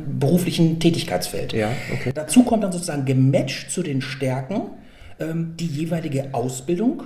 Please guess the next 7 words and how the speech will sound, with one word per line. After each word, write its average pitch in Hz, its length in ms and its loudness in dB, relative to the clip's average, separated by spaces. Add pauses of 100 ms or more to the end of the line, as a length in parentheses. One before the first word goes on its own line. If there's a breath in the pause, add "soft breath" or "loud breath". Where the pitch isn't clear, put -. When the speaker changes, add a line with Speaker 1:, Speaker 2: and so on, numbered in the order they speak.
(160)
Speaker 1:
Fortbildung 170 1000 -2
oder 165 520 -4
Qualifizierung 156 720 -6 (100)
auf 127 120 2
Speaker 2:
Okay. 120 120 -2
Speaker 1:
den 90 160 -6
Job. - 140 -14